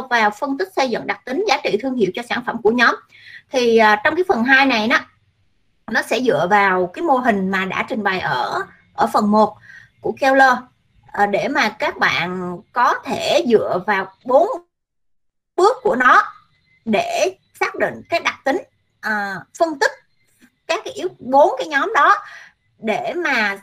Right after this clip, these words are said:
ờ, xây dựng đặc tính cũng như là, ừm, xây dựng định hướng để phát triển cái giá trị thương hiệu cho sản phẩm của nhóm. Và cô có mở ngoặc ghi ở đây là sản phẩm chưa có trên thị trường, tức là cái sản phẩm mà hôm bữa cô biểu các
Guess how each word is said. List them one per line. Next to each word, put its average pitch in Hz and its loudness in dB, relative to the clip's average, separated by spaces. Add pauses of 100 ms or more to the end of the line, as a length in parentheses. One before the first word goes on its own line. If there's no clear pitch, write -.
(300)
ờ, 190 -8 (720)
xây 320 0
dựng 214 0
đặc - -4
tính 285 2
cũng 254 -2
như 302 -4
là, 240 -2 (180)
ừm, 190 -6 (180)
xây 320 -4
dựng 208 0
định 190 -2
hướng 302 2
để 226 -2
phát - -6
triển 220 2 (240)
cái 349 0
giá 381 2 (140)
trị 196 0
thương 269 -4
hiệu 262 -4
cho 254 -6
sản 247 -8
phẩm 233 -8
của 196 0
nhóm. 262 0 (600)
Và 226 4 (120)
cô 294 4
có 381 0
mở 254 2
ngoặc 285 -4
ghi 285 -2
ở 233 -2
đây 277 2
là 254 -6
sản 202 -12
phẩm 330 -8 (500)
chưa 330 -4
có 381 -4
trên 277 -6
thị 202 -4
trường, 202 0
tức - -12
là - -2
cái 311 -12
sản - -12
phẩm 254 -6
mà 269 0
hôm 254 0
bữa 220 0
cô 262 2
biểu 202 0
các 330 -4